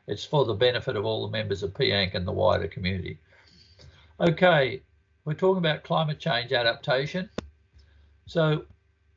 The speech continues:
it all started for me, and I think for a lot of you, way back in the late seventies, early eighties, the National Committee on Coastal Ocean Engineering. We actually led engineers in Australian environment.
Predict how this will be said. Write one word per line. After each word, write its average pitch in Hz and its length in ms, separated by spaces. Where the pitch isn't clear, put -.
it 196 140
all 220 220
started 170 560
for - 80
me, 165 500
and 135 300
I 143 160
think 147 220
for 139 160
a 131 40
lot 135 200
of 120 120
you, 135 380
way 131 200
back 139 280
in 117 120
the 113 160
late 127 240
seventies, 135 480
early 127 300
eighties, 147 420
the 147 100
National 143 360
Committee 131 320
on 123 120
Coastal 131 380
Ocean 139 340
Engineering. 143 560
We 180 180
actually 180 320
led 143 320
engineers 143 800
in 139 140
Australian 135 640
environment. 117 640